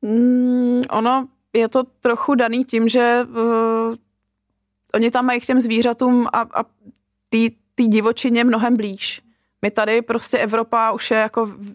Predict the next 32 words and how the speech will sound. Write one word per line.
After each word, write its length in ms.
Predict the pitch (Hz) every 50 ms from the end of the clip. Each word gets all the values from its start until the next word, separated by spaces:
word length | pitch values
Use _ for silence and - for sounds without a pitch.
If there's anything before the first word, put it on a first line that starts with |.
| 214
vy-, 280 | 196 190 196 208 - -
vysekaná, 920 | 202 214 208 - - 247 247 - 240 233 220 214 214 214 208 208 214 208
vy-, 360 | 202 202 202 190 202 180 - 190
vyrubaná, 680 | 185 196 196 214 220 208 180 170 220 220 208 214 214
vylovená, 800 | 208 196 180 190 202 214 220 226 220 220 208 196 190 196 202 196
jo, 200 | 190 180 185 196
prostě 380 | - - 202 - - - -
op-, 360 | 120 202 - - 101 113 117 73
opravdu 400 | 76 196 - 196 196 190 196 202
tady 300 | 196 202 190 202 202 202
jako 260 | 196 165 - - 196 113
úbytek 380 | 131 196 190 190 - 208 196
biodiverzity 680 | 190 202 190 185 185 185 190 190 190 202 190 - - 202
pozorujeme 600 | - 185 180 190 196 190 190 190 180 190 190 190
na, 160 | 190 180 160
na 200 | 190 190 185 - - - - _ _ _
tom 120 | - 202 202
sprofanovaným, 760 | - - 202 190 - - 196 190 185 190 190 190 196 190 196
jako 240 | 190 190 - - 196
že 160 | 190 202 190
už 180 | - 196 - -
ne-, 160 | 185 151 -
není 180 | 196 196 202
tolik 240 | 190 202 196 196 -
much 180 | 214 196 185 -
na 80 | 202 165
autě, 380 | - - 185 196 - 220 196
jo, 140 | 185 180 180
když 160 | 185 196 -
to 80 | - 190
tak 100 | 185 190
řeknu 460 | 196 202 190 - 196 185 180 180 175